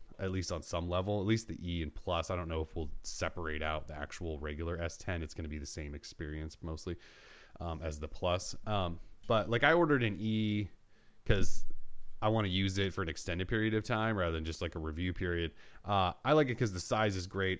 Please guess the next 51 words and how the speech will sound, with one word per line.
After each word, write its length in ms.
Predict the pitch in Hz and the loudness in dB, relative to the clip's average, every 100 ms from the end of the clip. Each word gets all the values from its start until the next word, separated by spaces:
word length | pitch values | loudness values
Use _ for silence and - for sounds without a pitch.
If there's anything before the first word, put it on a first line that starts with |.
| - | -2
I 100 | 95 | -2
don't 160 | 95 | -2
like 220 | 87 87 - | -2 -2 -2
Samsung's 560 | 98 85 - 87 80 | -6 -6 -4 -6 -6
curved 340 | - - 90 78 | -6 -4 -2 -4
displays, 600 | 78 - 90 82 82 80 | -10 -4 0 0 -2 -4
and 100 | 82 | -8
it's 100 | - | -8
flat, 440 | - 90 82 82 | -2 0 0 0
and 80 | 87 | -2
then 120 | 90 | -2
it 40 | |
has 200 | 85 87 | -2 -2
all 120 | 85 78 | -2 -2
the 120 | 78 | -4
other 140 | 73 | -4
specs 400 | - - 82 - | -6 -4 -2 -2
I 80 | 85 | -2
need. 260 | 80 78 95 | -2 -2 2
It 100 | 113 | 2
only 200 | 127 120 | 4 4
has 140 | 110 | 4
a 60 | 101 | 0
ten 220 | 113 101 | -2 -2
eighty 180 | 101 101 | 0 0
P 160 | 107 | -2
display 320 | 98 - 107 101 | -4 -2 0 2
if 40 | |
you 60 | 98 | 0
wanna 140 | 92 | -2
say 160 | 101 - | -2 -2
only, 360 | 85 90 98 | -2 -2 0
but 220 | 90 85 | 0 0
I've 120 | 87 90 | 0 0
been 100 | 85 | -2
using 220 | 82 82 | -2 -4
a 40 | |
Pixel 300 | - 95 82 | -2 -4 -6
three 500 | - - 78 85 95 | -8 -8 -4 -2 -2
for 400 | 101 87 85 82 | -4 -4 -2 -2
months, 480 | 73 78 101 123 - | -2 -2 -4 -6 -10
and 180 | 85 82 | -6 -4
it 120 | 80 | -2
has 140 | 87 90 | -2 -4
ten 160 | 104 | -4
eighty 180 | 98 98 | -2 -2
P, 140 | - 95 | -2 -6
and 100 | 73 | -6
I 100 | 78 | -6
like 280 | 82 - | -6 -6
that. 220 | - 90 | -6 -6